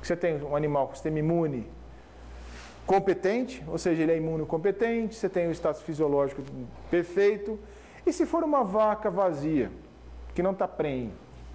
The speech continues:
Não pode perdurar ainda mais o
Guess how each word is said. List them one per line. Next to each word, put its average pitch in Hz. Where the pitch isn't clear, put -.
Não 185
pode 220
perdurar 160
ainda 165
mais 151
o 127